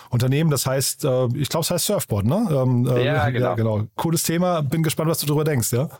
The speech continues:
Speaker 2: Genau, also wie du meintest, äh, ich, ich wollte heute kurz über das Thema Surfboard sprechen, ist ein Londoner B two B SaaS-Unternehmen, das gerade eine,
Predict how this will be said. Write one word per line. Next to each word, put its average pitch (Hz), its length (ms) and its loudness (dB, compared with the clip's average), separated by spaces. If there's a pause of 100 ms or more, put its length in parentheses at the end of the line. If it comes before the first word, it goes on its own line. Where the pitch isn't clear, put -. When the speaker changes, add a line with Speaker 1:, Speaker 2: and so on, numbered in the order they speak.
(200)
Speaker 2:
Genau, 147 240 -2
also 135 240 -2
wie 165 60 -2
du 165 80 -2
meintest, 135 600 -2
äh, 113 420 0
ich, 113 220 -6
ich 113 220 -10
wollte 120 200 -2
heute 117 520 -2
kurz - 300 -8
über 113 140 -2
das 107 180 -6
Thema 104 340 -4
Surfboard 120 580 -4
sprechen, 107 480 -6
ist 92 160 -10
ein 98 360 -4
Londoner 110 680 -2
B 98 200 -14
two - 140 -12
B 98 120 -8
SaaS-Unternehmen, 110 1040 -4 (380)
das 101 240 -4
gerade 104 480 -2
eine, 101 480 -2